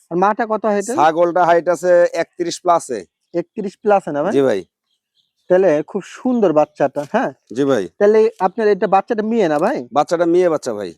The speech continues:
Speaker 1: আর ইয়া, মায়ের দাঁত কত?
Speaker 2: মায়ের দাঁতটা ভাই দেখায় দেই। ভাই নতুন দুই দাঁতে আছে ভাই, একবার প্রথমবারের বাচ্চা এটা ভাই।
Speaker 1: তাহলে বাচ্চার মা কত কি দাম চাচ্ছেন?
Speaker 2: বাচ্চার মা ভাই কেউ যদি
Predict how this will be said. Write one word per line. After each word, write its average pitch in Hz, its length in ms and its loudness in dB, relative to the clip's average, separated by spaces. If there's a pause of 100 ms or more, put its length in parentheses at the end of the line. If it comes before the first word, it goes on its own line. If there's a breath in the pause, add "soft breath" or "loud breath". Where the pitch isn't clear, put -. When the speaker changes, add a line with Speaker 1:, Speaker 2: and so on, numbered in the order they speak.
(200)
Speaker 1:
আর 175 180 2 (160)
ইয়া, 165 220 2
মায়ের 180 340 -2
দাঁত 202 180 0 (120)
কত? 311 340 -4 (120)
Speaker 2:
মায়ের 143 260 -2
দাঁতটা 160 280 0
ভাই 165 140 2
দেখায় 151 340 0
দেই। 139 360 -4 (1800)
ভাই 135 160 6
নতুন 175 680 4
দুই 170 180 4
দাঁতে 160 260 0
আছে 135 220 -6
ভাই, 147 160 -2
একবার 151 300 -2
প্রথমবারের 190 540 0
বাচ্চা 123 260 -6
এটা 98 140 -8
ভাই। 87 200 -14 (340)
Speaker 1:
তাহলে 208 180 0
বাচ্চার 208 440 0
মা 202 200 -2
কত 208 200 -2
কি 180 220 -4
দাম 156 200 -4
চাচ্ছেন? 156 340 -12 (180)
Speaker 2:
বাচ্চার 156 520 0
মা 165 240 0
ভাই 165 220 2
কেউ 160 260 -6
যদি 151 120 -10